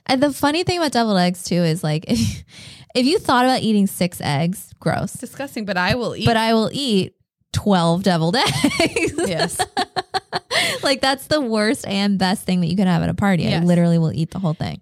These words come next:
Speaker 2: And this is not a hot take because this, I've, we, whatever. How come when you go to a restaurant and when deviled eggs were in for a hot second, they give you three?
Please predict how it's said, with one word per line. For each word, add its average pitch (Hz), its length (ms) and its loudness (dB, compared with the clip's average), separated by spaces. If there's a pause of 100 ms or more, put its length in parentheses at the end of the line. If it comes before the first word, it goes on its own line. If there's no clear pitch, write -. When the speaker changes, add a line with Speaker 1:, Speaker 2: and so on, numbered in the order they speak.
Speaker 2:
And 240 140 -4
this 269 120 -4
is 269 120 -8
not 202 320 0
a 254 40 -2
hot 190 260 -2
take 170 300 -4
because 175 440 -2
this, - 220 -8
I've, 160 300 -4
we, 160 400 -10 (540)
whatever. 185 500 0
How 202 200 0
come 247 180 0
when 240 140 2
you 226 100 2
go 208 140 2
to 214 80 0
a 190 120 0
restaurant 170 680 -2
and 202 100 0
when 202 80 0
deviled 185 260 0
eggs 185 220 -2
were 190 60 -4
in 202 180 -2
for 196 100 -6
a 185 40 -2
hot 165 200 -2
second, 175 360 -6
they 190 100 -4
give 190 180 -4
you 196 140 -2
three? 247 600 -4